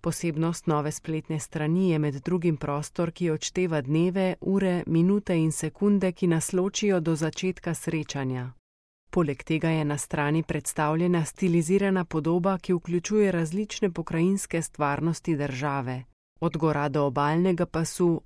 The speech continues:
od starodavnih cerkva do modernih nebotičnikov, od mostov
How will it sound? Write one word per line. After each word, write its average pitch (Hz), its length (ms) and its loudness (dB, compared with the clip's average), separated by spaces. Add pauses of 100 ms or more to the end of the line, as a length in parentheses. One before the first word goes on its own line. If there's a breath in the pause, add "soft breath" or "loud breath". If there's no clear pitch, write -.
(120)
od 170 180 -2
starodavnih 160 760 0
cerkva 180 580 -2
do 160 140 0
modernih 151 640 0
nebotičnikov, 165 1000 -2 (240)
od 165 160 0
mostov 190 560 0